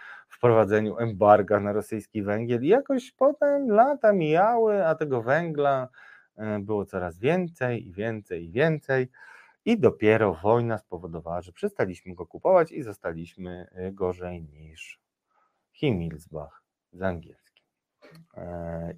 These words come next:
i tak wygląda ta nasza awangardowość. Drodzy państwo, y, będę walczył do końca, y, i dajmy sobie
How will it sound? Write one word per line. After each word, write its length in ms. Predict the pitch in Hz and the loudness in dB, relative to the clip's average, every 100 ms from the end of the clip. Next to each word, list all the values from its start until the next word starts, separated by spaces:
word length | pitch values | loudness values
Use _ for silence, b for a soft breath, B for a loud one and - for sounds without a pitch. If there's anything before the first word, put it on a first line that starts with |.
| - | -4
i 360 | 180 190 196 _ _ | -2 0 -2 _ _
tak 420 | - 208 - - - | -2 -2 -8 -20 -8
wygląda 680 | 98 92 98 95 90 90 85 _ - | -4 2 4 4 0 -6 -8 _ -8
ta 120 | 92 | -6
nasza 440 | 87 85 - 85 | -6 -8 -10 -8
awangardowość. 1000 | 92 90 92 87 87 - 85 78 78 _ B B B B B _ | -8 -4 -4 -4 -8 -8 -8 -8 -10 _ B B B B B _
Drodzy 240 | 120 131 131 | 2 2 4
państwo, 540 | 107 98 - - - - 95 95 95 | 2 0 -4 -14 -14 -10 -8 -8 -10
y, 40 | 95 _ _ _ _ _ _ _ _ - | -14 _ _ _ _ _ _ _ _ 6
będę 240 | 139 151 | 8 10
walczył 480 | 120 98 85 104 135 131 _ | 8 6 4 -2 -2 -6 _
do 120 | 107 | -6
końca, 560 | 113 113 101 95 104 135 B B B B B _ | 2 2 2 2 2 2 B B B B B _
y, 340 | 101 101 101 101 - | -8 -6 -8 -10 -2
i 800 | 139 139 139 135 131 131 127 - | 0 2 2 2 2 0 -4 -10
dajmy 520 | 104 98 92 92 90 | -4 0 0 -2 -6
sobie 460 | - 90 90 87 | -8 -8 -6 -6